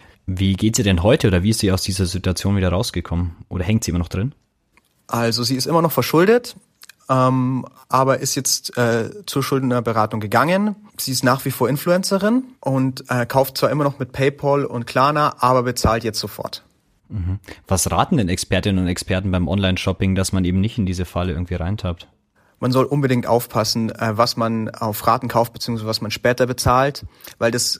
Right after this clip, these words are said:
Speaker 2: äh, Geld ist ja, auch wenn's noch auf dem Konto ist, ist das Geld schon ausgegeben. Und deswegen diese Möglichkeit nur nutzen, wenn man das Geld hat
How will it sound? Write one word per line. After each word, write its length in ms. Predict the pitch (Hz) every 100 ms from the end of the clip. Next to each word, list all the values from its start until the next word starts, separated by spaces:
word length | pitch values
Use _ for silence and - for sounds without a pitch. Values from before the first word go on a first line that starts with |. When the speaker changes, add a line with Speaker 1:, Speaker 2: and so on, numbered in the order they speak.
| _
Speaker 2:
äh, 200 | - 113
Geld 320 | 110 123 135
ist 220 | - 135 -
ja, 360 | 117 113 - - _
auch 220 | - 127
wenn's 240 | 131 156 -
noch 100 | 139
auf 140 | 123
dem 80 | 123
Konto 260 | 135 135 139
ist, 200 | 135 127
ist 140 | 127
das 140 | 123
Geld 460 | - 123 131 - - _ _
schon 180 | - 123
ausgegeben. 800 | 117 123 120 104 98 101 101 - _ _ - - - _
Und 520 | - 110 113 - -
deswegen 500 | 127 - 127 123 127
diese 540 | 123 135 135 123 104 -
Möglichkeit 560 | 120 131 135 - 113
nur 180 | 131 131
nutzen, 680 | 127 131 - - 127 131 127
wenn 240 | - 113 123
man 360 | 117 110 -
das 180 | - 113
Geld 280 | - 110 -
hat 360 | 131 - -